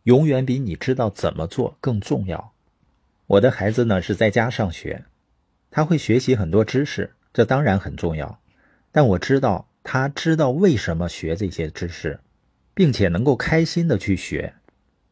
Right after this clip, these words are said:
并且能够在这个过程中提升自己的自律能力、自我管理能力是最重要的。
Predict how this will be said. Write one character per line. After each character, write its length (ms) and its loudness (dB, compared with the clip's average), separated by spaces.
并 160 6
且 260 2
能 140 0
够 140 4
在 160 2
这 140 0
个 100 4
过 260 4
程 240 -2
中 280 0
提 260 2
升 260 0
自 200 -4
己 200 -8
的 140 -2
自 260 -2
律 200 4
能 320 -2
力、 260 -2
自 160 -2
我 200 2
管 260 -2
理 160 -2
能 280 -6
力 240 -2
是 200 -8
最 160 -6
重 200 -6
要 180 -6
的。 120 -16